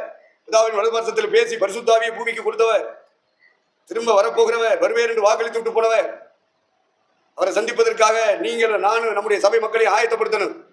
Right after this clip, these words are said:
அதான் ஊழியம். அதுக்குள்ள ஜாதி உணர்வு இருக்கக்கூடாது. இது அறையேன். எனக்கிட்ட கொடுத்த சிலபஸ் அதான் சொல்லுது.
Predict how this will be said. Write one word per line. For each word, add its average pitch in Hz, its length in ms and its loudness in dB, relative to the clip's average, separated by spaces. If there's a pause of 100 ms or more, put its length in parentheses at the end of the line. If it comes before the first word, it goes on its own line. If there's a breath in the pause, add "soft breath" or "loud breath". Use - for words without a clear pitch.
(140)
அதான் 214 220 2
ஊழியம். 220 340 0 (420)
அதுக்குள்ள 220 280 -2
ஜாதி 226 260 4
உணர்வு 233 240 -4
இருக்கக்கூடாது. 220 460 2
இது 170 140 0
அறையேன். 220 680 0 (1300)
எனக்கிட்ட 185 300 -2
கொடுத்த 202 240 -2
சிலபஸ் 196 360 0
அதான் 190 200 0
சொல்லுது. 165 300 -6